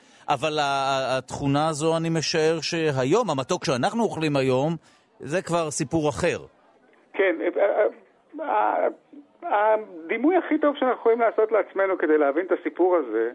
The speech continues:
Speaker 2: זה, אה, להבין שהמוח שלנו, אה, כמו שהוא היה לפני שני מיליון שנה, מותנה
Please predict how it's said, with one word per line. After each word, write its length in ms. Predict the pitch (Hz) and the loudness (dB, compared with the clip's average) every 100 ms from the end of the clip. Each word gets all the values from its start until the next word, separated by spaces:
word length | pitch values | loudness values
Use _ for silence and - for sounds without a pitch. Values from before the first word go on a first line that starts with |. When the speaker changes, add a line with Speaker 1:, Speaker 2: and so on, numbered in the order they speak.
| - - - - - | -10 -20 -20 -20 -16
Speaker 2:
זה, 520 | 131 127 147 151 151 - - | -14 0 4 6 6 2 2
אה, 200 | 151 147 | 2 4
להבין 480 | 147 143 139 240 226 | 2 0 0 -2 0
שהמוח 540 | 196 170 185 226 226 | 0 0 2 2 2
שלנו, 520 | - 165 139 123 113 113 _ _ _ _ _ _ _ _ _ | 0 0 2 0 -4 -6 _ _ _ _ _ _ _ _ _
אה, 220 | 151 151 151 | 2 4 0
כמו 200 | - 226 | -2 0
שהוא 160 | 247 226 | 2 2
היה 100 | 226 | 2
לפני 340 | 208 214 202 | 0 -2 -2
שני 180 | - 202 | -2 -2
מיליון 320 | 190 170 175 | 2 2 2
שנה, 380 | 170 156 127 127 - - _ - | 0 0 0 -2 -6 -20 _ -2
מותנה 640 | 170 170 202 233 254 | -2 -2 -2 0 0